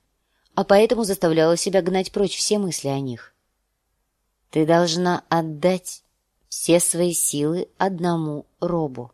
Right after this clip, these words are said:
сказала она себе. «Только ему ты можешь помочь. Кейтилин Тали, ты должна быть жестокой и суровой, как Север. Ты должна стать истинным Старком,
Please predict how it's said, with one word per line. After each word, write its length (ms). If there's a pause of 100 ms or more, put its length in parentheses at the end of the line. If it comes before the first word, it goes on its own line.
(520)
сказала 520
она 160
себе. 380 (840)
«Только 380
ему 540 (260)
ты 140
можешь 400
помочь. 540 (1160)
Кейтилин 560
Тали, 540 (480)
ты 100
должна 380
быть 160
жестокой 840 (260)
и 80
суровой, 640 (460)
как 240
Север. 480 (1200)
Ты 140
должна 360
стать 320 (100)
истинным 520
Старком, 640